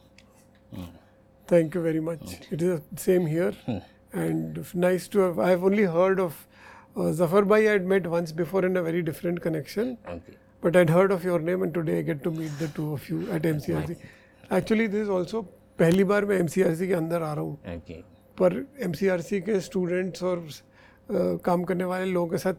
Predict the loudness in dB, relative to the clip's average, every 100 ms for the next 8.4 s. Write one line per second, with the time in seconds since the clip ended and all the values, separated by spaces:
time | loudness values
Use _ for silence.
0 | -2 -4 -2 -2 -2 -2 0 2 4 2
1 | 2 0 -2 -4 -2 -4 -12 -20 -20 _
2 | -20 -20 -20 -20 _ _ -8 -2 4 6
3 | 4 2 2 2 2 -2 0 2 2 2
4 | -6 -20 -14 -8 -6 0 0 0 -4 _
5 | -20 -20 -20 -16 -2 -2 0 -2 -2 -4
6 | -10 -14 -20 -20 -14 -10 -8 -8 -12 _
7 | -6 -4 -4 -8 -8 -4 -2 0 -2 -2
8 | -6 -8 -12 -18